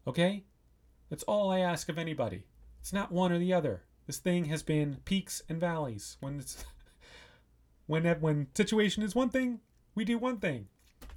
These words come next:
When it's raining, you wear, you bring an umbrella. When it stops, you put it away. That's it.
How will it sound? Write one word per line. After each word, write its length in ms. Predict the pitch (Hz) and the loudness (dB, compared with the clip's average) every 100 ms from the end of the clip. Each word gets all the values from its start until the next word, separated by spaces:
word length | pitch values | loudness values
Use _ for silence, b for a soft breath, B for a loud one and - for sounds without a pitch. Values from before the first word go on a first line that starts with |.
| - - - - - - - | -14 -16 -20 -20 -20 -20 -6
When 140 | 165 | -2
it's 160 | 202 - | -2 0
raining, 520 | 190 285 269 269 254 - _ - | 2 2 2 0 -2 -10 _ -6
you 100 | 190 | -2
wear, 260 | 226 240 233 | 4 6 6
you 140 | 240 | 2
bring 220 | 196 247 247 | 2 2 2
an 80 | |
umbrella. 500 | 247 247 269 269 101 - - - - | 2 4 4 4 0 -6 -20 -10 -4
When 140 | 214 | -2
it 80 | - | -2
stops, 480 | - 240 254 - - | 2 2 2 -6 -4
you 80 | 226 | 0
put 160 | - 247 | 2 4
it 80 | 240 | 4
away. 480 | 240 262 240 113 - _ - - _ _ - _ _ _ _ _ _ - - _ _ _ - | 4 2 0 -4 -8 _ -20 -20 _ _ -20 _ _ _ _ _ _ -20 -20 _ _ _ -8
That's 160 | 233 | -2
it. 280 | 277 240 - | 0 0 -4